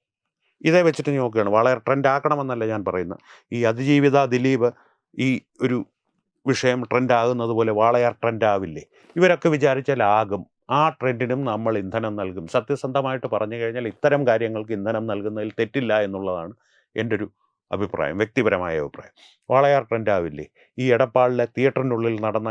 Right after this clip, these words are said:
ഈ വൈകൃതം, ഒരു അറുപത് വയസ്സുള്ള സമ്പന്നനായിട്ടുള്ള ഒരു കെ വി മൊയ്തീൻകുട്ടിയുടെ വൈകൃതം വിമർശിക്കപ്പെടേണ്ട ഒരു ട്രെൻഡായി മാറാൻ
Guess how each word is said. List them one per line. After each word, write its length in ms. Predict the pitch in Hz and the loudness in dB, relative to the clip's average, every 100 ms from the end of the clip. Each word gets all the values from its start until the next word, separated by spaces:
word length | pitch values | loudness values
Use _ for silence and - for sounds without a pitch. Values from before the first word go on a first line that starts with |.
| 110 | -6
ഈ 120 | 117 120 _ _ - | -6 -10 _ _ -6
വൈകൃതം, 640 | 104 113 127 120 113 104 - | 2 4 4 2 0 -2 -2
ഒരു 160 | 117 113 | 2 2
അറുപത് 360 | 117 131 127 117 | 4 2 2 2
വയസ്സുള്ള 540 | 110 117 - 107 101 131 _ _ _ _ - | 2 2 0 -4 -4 -6 _ _ _ _ -6
സമ്പന്നനായിട്ടുള്ള 1000 | 123 120 143 139 131 113 113 113 107 110 | 0 2 2 2 0 -2 -4 -4 -4 -4
ഒരു 140 | 113 - - | -6 -8 -4
കെ 120 | 120 | -2
വി 120 | 127 123 | 0 0
മൊയ്തീൻകുട്ടിയുടെ 720 | 123 117 120 113 104 107 104 | 0 -2 -2 -4 -4 -4 0
വൈകൃതം 540 | 104 113 123 117 104 95 _ _ _ _ _ _ - | 0 0 -2 -4 -4 -6 _ _ _ _ _ _ -4
വിമർശിക്കപ്പെടേണ്ട 800 | 127 139 - 135 131 120 120 117 | -2 -2 -2 -4 -2 0 -2 0
ഒരു 160 | 117 110 | -2 -2
ട്രെൻഡായി 520 | - 110 117 113 110 | -2 -2 0 0 0
മാറാൻ 400 | 101 104 107 | -2 -2 -2